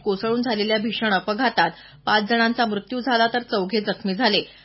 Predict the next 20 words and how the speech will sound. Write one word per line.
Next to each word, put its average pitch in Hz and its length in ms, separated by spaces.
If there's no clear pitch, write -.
काल 240 140
दुपारच्या 240 440
सुमारास 254 480
घाट 220 240
उतरत 208 280
असताना 208 420
चालकाचं 214 640
गाडीवरील 202 440
नियंत्रण 196 400
सुटल्यानं 202 540
टँकर 226 360
दरीत 202 340
कोसळला. 196 440
जखमींवर 262 560
इगतपुरी 226 440
इथल्या 247 260
रुग्णालयात 208 480
उपचार 214 420
सुरू 208 280
आहेत. 185 360